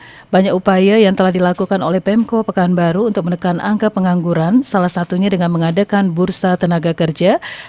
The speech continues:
atau job expo secara rutin dan membuka akses pelatihan kerja. Kepala Dinas Tenaga Kerja Kota Pekanbaru, Joni Sarikun, mengatakan pada Oktober mendatang, Dinas Tenaga Kerja Kota Pekanbaru akan menggelar kegiatan Job Expo.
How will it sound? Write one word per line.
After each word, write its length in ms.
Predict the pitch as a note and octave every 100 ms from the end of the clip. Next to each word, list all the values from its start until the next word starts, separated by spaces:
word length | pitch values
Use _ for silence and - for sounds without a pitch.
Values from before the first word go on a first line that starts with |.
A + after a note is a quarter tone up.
| -
atau 320 | F3+ A#3 A#3+
job 240 | F#3+ G3
expo 480 | - F#3 - F#3 F3
secara 400 | - F3 E3+ E3
rutin 480 | G3 B3+ E3+ F3+ C#4 - - - F3+
dan 80 | F3
membuka 400 | E3 G#3 G#3+ -
akses 320 | F#3 F#3 F3+
pelatihan 480 | - F3 - F3+ E3+
kerja. 480 | B3+ A3 E3 - - - - _ -
Kepala 320 | G#3+ G#3 G#3+
Dinas 240 | A#3 C#4
Tenaga 240 | C#4 B3+ A3+
Kerja 240 | A#3 A3
Kota 240 | A3 G#3+ G#3+
Pekanbaru, 480 | A3 G#3 G#3 B3
Joni 320 | G#3+ G#3 A3 A#3
Sarikun, 400 | G#3 G#3+ - D3+
mengatakan 720 | E3 E3+ E3+ D#3 E3+ A3 C4
pada 240 | G3 E3+
Oktober 320 | F3 F3+ F3
mendatang, 640 | E3+ E3 D#3+ D#3+ E3+ B3 G#3+
Dinas 320 | F#3+ F3+ F3+
Tenaga 320 | F3 D#3+ D#3+
Kerja 240 | E3+ D#3 D#3+
Kota 240 | F#3+ B3
Pekanbaru 720 | - G#3 F#3 E3+ D#3+ F3 D#4 - - -
akan 260 | - G#3 B3+ B3
menggelar 320 | G#3+ G#3 G#3
kegiatan 560 | F#3 F3+ F3+ F3+ F3+
Job 160 | E3 F3+
Expo. 560 | - E3 - E3+ A3+